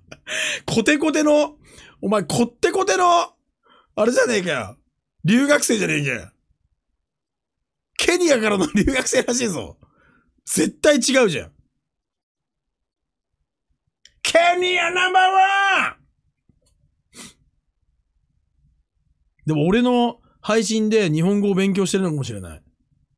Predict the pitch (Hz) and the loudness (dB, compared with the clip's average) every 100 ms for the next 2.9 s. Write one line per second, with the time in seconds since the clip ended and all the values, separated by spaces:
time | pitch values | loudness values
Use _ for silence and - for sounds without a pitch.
0 | _ _ _ _ _ _ _ _ _ _ | _ _ _ _ _ _ _ _ _ _
1 | _ _ - 156 196 196 135 156 202 160 | _ _ -4 0 0 0 0 0 2 2
2 | 139 123 120 127 120 104 101 85 | -2 -2 -6 -8 -10 -10 -12 -14